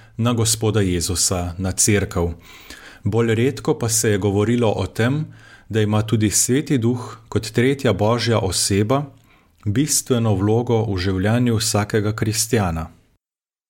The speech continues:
Ko se bližamo prazniku Binkošti, je zato zelo primeren čas, da začnemo bolj intenzivno razmišljati o vlogi Svetega Duha v naših življenjih.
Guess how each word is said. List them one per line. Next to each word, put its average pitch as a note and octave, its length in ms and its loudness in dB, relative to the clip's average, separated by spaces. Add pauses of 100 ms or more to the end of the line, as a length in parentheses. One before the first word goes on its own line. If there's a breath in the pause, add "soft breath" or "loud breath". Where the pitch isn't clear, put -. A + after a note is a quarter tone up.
(160 soft breath)
Ko C3+ 120 2
se B2+ 180 0
bližamo A#2+ 440 2
prazniku G#2+ 600 0
Binkošti, G#2+ 680 -2
je G#2+ 100 2
zato A2 360 0
zelo A2 360 0
primeren A2 640 2
čas, - 500 -2 (440 loud breath)
da G#2+ 120 0
začnemo A#2 560 0
bolj C3+ 340 0 (100)
intenzivno A2+ 1000 0
razmišljati A2 960 0
o G#2 180 2
vlogi B2 460 2
Svetega A2 580 0
Duha A2+ 460 -2
v A2 100 0
naših F#2+ 440 0
življenjih. F#2 720 -2